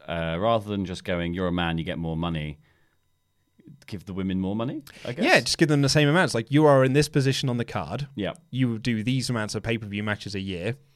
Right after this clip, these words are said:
Speaker 2: You get this much money.
Speaker 1: Well, 'cause it was in, so who was, there was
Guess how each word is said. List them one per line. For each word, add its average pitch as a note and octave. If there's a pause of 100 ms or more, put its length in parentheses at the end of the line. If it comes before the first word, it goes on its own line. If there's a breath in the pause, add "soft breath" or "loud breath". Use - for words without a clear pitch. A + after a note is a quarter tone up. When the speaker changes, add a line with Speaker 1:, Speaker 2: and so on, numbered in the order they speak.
(140)
Speaker 2:
You A2+
get B2
this B2+
much C#3
money. G3
Speaker 1:
Well, F3+
'cause F3+
it G3
was G3
in, G3+
so E3+ (200)
who F3
was, D3+
there C3
was B2+